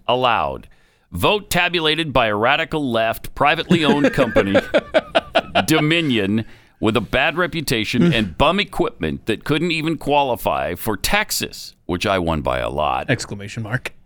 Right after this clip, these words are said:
Speaker 1: The fake and silent media and more."
Speaker 2: Right. And, and so he
Speaker 1: Hmm.
Speaker 2: says, he tweets this out,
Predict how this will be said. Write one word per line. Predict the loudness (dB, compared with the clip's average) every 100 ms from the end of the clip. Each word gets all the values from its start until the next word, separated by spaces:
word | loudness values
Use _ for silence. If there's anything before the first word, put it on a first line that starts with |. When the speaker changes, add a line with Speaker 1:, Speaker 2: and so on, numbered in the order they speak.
| _
Speaker 1:
The | -4 0 2 2 0
fake | 0 0 0 -2
and | -2
silent | 0 2 2 2 -2
media | 0 0 2 0 0
and | -2 0
more." | -2 -2 0
Speaker 2:
Right. | 4 4 4 0 -2
And, | -2 2
and | 0 4
so | 4
he | 4 4 4
Speaker 1:
Hmm. |
Speaker 2:
says, | 6 4 4
he | 2 2
tweets | 2 2
this | 4 4 6
out, | 6 4